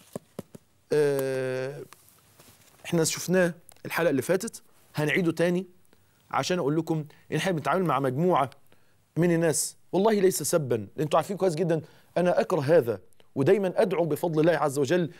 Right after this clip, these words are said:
شبابنا إن هم يتمسكوا بالأدب، ولكن هذا هو التوصيف العلمي لأمثال هؤلاء،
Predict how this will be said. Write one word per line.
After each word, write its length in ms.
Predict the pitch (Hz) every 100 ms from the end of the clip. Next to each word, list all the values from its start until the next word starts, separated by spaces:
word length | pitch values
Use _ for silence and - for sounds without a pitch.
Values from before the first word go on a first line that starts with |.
| -
شبابنا 500 | - 185 185 175 180
إن 80 | 151
هم 120 | 170
يتمسكوا 500 | 170 156 139 175 165
بالأدب، 300 | 143 - 123 98 _ _ _ _ _ - - - - - -
ولكن 360 | 147 202 - 185
هذا 160 | 208
هو 80 | 190
التوصيف 540 | 170 170 139 - 202 185
العلمي 480 | 135 175 139 104 - _ -
لأمثال 380 | 151 143 190 151
هؤلاء، 400 | 147 131 123